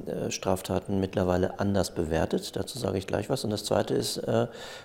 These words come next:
natürlich ein gesellschaftlicher Wandel. Und das eine, nämlich das Zweite, beeinflusst das Erste. Ähm,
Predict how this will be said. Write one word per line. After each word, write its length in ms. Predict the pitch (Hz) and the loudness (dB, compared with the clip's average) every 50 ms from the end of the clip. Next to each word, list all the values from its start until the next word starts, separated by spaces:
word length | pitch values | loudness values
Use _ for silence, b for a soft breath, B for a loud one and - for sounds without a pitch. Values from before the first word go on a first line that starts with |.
| B | B
natürlich 360 | - 110 - - 113 107 - - | 0 0 2 2 0 0 0 0
ein 100 | 110 101 | -2 0
gesellschaftlicher 800 | 95 92 117 156 226 - - 95 - - - - - - - - | 2 4 4 4 4 4 0 -2 -4 -6 -8 -8 -6 -4 -4 -2
Wandel. 300 | - - - - - - - B B B B B B B B | -2 -4 -2 -4 -6 -8 -10 B B B B B B B B
Und 140 | - 107 - | -4 2 4
das 120 | 101 98 | 4 4
eine, 420 | - 104 110 123 139 147 156 156 151 - | 6 6 8 8 8 8 8 6 2 0
nämlich 220 | - 101 101 - | 0 0 0 0
das 140 | - 101 - | -2 -2 -2
Zweite, 340 | - - 104 113 117 - 110 | 2 4 4 4 6 4 4
beeinflusst 500 | 104 101 - 110 110 - 123 107 - - | 4 4 4 4 2 2 -2 -2 0 0
das 100 | 110 - | 2 6
Erste. 380 | 120 117 117 - - - 104 - - - - - B B B B B B B B B B B B B - | 6 6 6 6 2 -2 -4 -4 -6 -20 -20 -18 B B B B B B B B B B B B B 4
Ähm, 440 | - 113 110 110 113 110 110 110 113 | 6 8 8 8 8 8 8 6 4